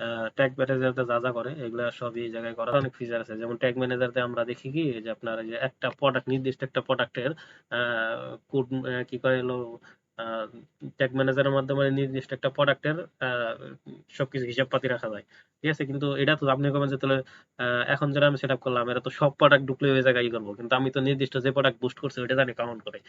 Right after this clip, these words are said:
এই হিসেবে দেখলে। তো এই জায়গায় এই যে ইভেন্ট এই জায়গায় সেট আপ করা যায়, আপনি যদি ইভেন্ট, ইভেন্টে ঢুকেন তো এই জায়গা থেকে আপনি, আহ, আপনার ওই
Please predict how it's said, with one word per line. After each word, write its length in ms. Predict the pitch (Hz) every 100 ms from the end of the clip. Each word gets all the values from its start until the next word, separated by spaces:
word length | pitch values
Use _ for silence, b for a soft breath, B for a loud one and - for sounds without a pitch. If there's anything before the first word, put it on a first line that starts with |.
| B _
এই 60 | 127
হিসেবে 180 | 127 127
দেখলে। 240 | 113 104 101 B B -
তো 100 | 143
এই 140 | 165
জায়গায় 220 | 170 175 175
এই 80 | 170
যে 80 | 147
ইভেন্ট 300 | 147 147 139
এই 100 | 131
জায়গায় 200 | 123 117
সেট 160 | 113 117
আপ 80 | 104
করা 160 | 110
যায়, 140 | 104 104
আপনি 140 | 117
যদি 180 | 113 113
ইভেন্ট, 240 | 117 123 127
ইভেন্টে 360 | 127 127 127 131
ঢুকেন 280 | 139 180 175 b b _ _
তো 60 | 107 107
এই 100 | 113
জায়গা 200 | 123 120
থেকে 220 | - 127 123
আপনি, 220 | 120 123 117 - _ _ _ _ _ _ _ _ _
আহ, 220 | 123 110 110
আপনার 240 | 113 123 117
ওই 140 | 117